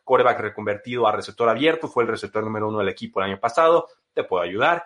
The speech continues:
Está J J Arcega-Whiteside, una decepción total como novato, pero bueno, vamos viendo un año más, ya si te ayuda como receptor número tres o cuatro,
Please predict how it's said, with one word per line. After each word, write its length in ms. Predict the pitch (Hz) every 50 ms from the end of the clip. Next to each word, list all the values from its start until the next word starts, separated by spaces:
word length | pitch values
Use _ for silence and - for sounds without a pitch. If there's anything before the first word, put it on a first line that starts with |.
| - - _ _ _ -
Está 340 | 104 - - 131 127 123 120 113 120
J 80 | 123 120
J 200 | 120 113 117 113
Arcega-Whiteside, 880 | 104 - - 127 117 110 104 104 120 139 151 - - 147 139 139 139 -
una 160 | 123 120 123
decepción 400 | 120 117 120 117 110 - 131 123
total 360 | 113 123 113 - 127 127 117 -
como 180 | 120 113 117
novato, 480 | 131 139 156 175 175 175 - 160 - -
pero 160 | 139 127 123
bueno, 220 | 123 123 127 127
vamos 240 | 120 117 120 117 107
viendo 180 | 117 117 117 117
un 100 | 117 117
año 200 | 117 113 117 117
más, 440 | 123 135 139 139 - - - _ _ _ _ _ _
ya 220 | - 110 110 110 113
si 160 | - 113 -
te 60 | 107
ayuda 240 | 107 110 117 117 117
como 160 | - 107 107
receptor 340 | 104 101 98 98 98 107 107
número 240 | 113 117 113 107 104
tres 220 | - 113 107 -
o 80 | 101 -
cuatro, 480 | 123 117 110 - 110 113 104 - _